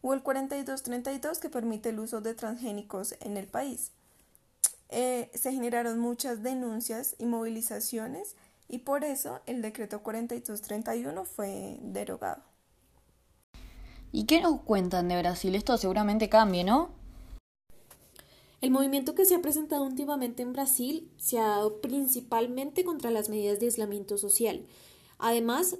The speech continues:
Speaker 3: también se busca que se cierre el Congreso y el Supremo Tribunal Federal. También los manifestantes piden que haya una intervención militar ante las crecientes tensiones políticas que han habido tras a las, las acusaciones contra Bolsonaro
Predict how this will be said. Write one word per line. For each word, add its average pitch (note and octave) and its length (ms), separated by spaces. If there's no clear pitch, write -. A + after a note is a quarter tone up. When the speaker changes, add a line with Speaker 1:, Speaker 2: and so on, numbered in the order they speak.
Speaker 3:
también B3+ 260
se C4 140
busca C4 340
que D4 100
se B3+ 140
cierre D#4 440
el E4 100
Congreso B3+ 480
y D#4 80
el C4+ 120
Supremo B3 680
Tribunal A3 560
Federal. G3 500
También A3+ 500
los A#3+ 180
manifestantes A3 680
piden C4+ 380
que C4+ 100
haya A#3+ 140
una B3 100
intervención B3 720
militar B3+ 560
ante B3 260
las A#3 200
crecientes C#4+ 800
tensiones A#3+ 520
políticas B3+ 640
que A3+ 100
han G3+ 100
habido G#3 400
tras A3+ 240
a G#3+ 60
las, G#3 260
las A3+ 220
acusaciones A3+ 640
contra B3 280
Bolsonaro G3+ 600